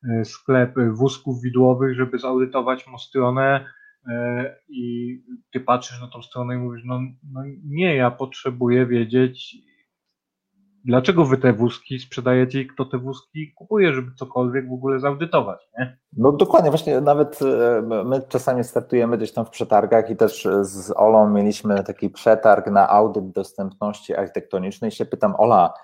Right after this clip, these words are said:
Speaker 2: no dobra, ty jesteś architektem, więc pewnie masz to wszystko w, w małym paluszku, tak?”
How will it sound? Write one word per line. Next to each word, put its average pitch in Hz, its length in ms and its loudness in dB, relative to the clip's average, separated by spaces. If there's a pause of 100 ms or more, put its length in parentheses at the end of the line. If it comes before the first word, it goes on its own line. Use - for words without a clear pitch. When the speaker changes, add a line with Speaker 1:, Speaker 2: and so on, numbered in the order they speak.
(200)
Speaker 2:
no 110 60 -2
dobra, 123 220 2
ty 131 100 0
jesteś 127 280 -2
architektem, 104 600 -4
więc 101 160 -6
pewnie 107 560 2
masz 107 200 0
to 107 60 -6
wszystko - 340 -4
w, - 140 -10
w 101 260 0
małym 104 280 2
paluszku, 92 460 -2
tak?” 90 300 -4